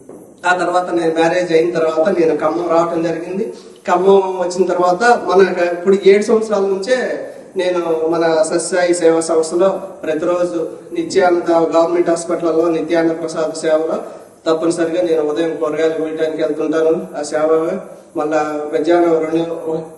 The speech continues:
పన్నె-, పదకొండున్నర నుంచి ఒంటి గంట వరకు, ఆ, వడ్డించే కార్యక్రమం కానీ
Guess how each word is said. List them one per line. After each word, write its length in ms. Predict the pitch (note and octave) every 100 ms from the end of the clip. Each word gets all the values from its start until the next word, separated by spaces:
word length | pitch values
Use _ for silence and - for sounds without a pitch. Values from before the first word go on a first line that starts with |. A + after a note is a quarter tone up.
| - - - - -
పన్నె-, 220 | D#3+ E3 E3
పదకొండున్నర 540 | E3 F3 F3+ E3+ E3
నుంచి 300 | E3+ E3+ F3
ఒంటి 180 | D#3+ D#3
గంట 220 | E3 D#3+
వరకు, 400 | E3 D#3+ E3 D3 - - - - - -
ఆ, 60 | D#3 D#3 D3+ D3 D3 - E3
వడ్డించే 400 | D#3+ E3 E3+ D#3+
కార్యక్రమం 580 | E3 D#3+ D3+ D3+ D#3
కానీ 260 | D#3 D3+